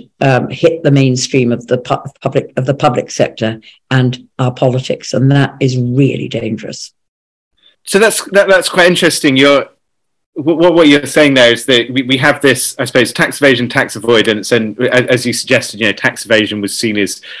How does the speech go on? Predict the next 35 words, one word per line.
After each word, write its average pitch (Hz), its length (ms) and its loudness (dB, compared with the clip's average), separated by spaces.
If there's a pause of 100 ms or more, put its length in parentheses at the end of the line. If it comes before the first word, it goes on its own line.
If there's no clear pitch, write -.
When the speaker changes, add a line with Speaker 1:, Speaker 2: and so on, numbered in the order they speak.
(220)
Speaker 2:
kind 113 260 0
of - 260 -2
a, 113 220 2
a 101 60 -4
cool 117 340 0
thing 107 220 -4
to 104 100 -10
do 98 400 2
when, 107 180 0
when 107 180 -2
you 104 80 -4
started 110 520 -2
Speaker 1:
Tax 147 120 -2
Speaker 2:
at - 100 -4
Speaker 1:
avoidance - 640 2
was, 156 180 0
Speaker 2:
Tax - 200 -20
Speaker 1:
tax 175 240 0
avoidance 160 460 0
was 143 160 0
seen 135 240 2
as 127 100 -2
a 135 60 -16
cool 147 280 -4
thing 135 200 0
Speaker 2:
Yeah. 120 160 4
Speaker 1:
to 92 60 2
do. 87 80 -2 (480)
Speaker 2:
And 151 180 4
Speaker 1:
Asian 151 180 -2 (120)
Speaker 2:
perhaps 156 600 -2
that 156 320 0
kind 143 320 0
of 131 80 0
attitude, 117 840 -2